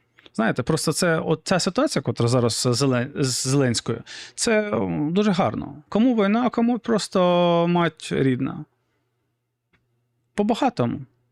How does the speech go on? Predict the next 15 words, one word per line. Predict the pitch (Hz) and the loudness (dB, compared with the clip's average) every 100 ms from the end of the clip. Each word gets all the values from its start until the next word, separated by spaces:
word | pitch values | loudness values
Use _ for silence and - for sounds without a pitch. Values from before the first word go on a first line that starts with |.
| _ _ _ _ _ _ _ _ _ _ _ _ _ - - - | _ _ _ _ _ _ _ _ _ _ _ _ _ -20 -14 -2
От, | 190 - - | -2 -4 -8
м, | 196 196 190 | -2 0 0
скажіть, | - 226 170 | 0 0 2
що | 233 | 0
ви | 214 | 0
думаєте | 143 139 120 - | 2 2 2 0
по | - 123 | -4 -2
цьому | - 123 | 0 0
поводу? | 120 117 107 101 - - - - | 0 0 -2 -4 -8 -12 -20 -10
Просто, | - 156 - 175 165 165 160 151 147 143 160 | -2 -2 2 2 2 2 2 4 2 2 0
напевно, | 156 165 190 180 180 | 0 2 2 2 4
вона | 170 175 165 160 147 - - | 4 4 4 2 0 -4 -4
за | 175 | -2
скумбрією | - 185 143 131 117 | 2 2 4 2 2
поїхала. | 123 110 98 - 85 | 2 2 0 -2 -6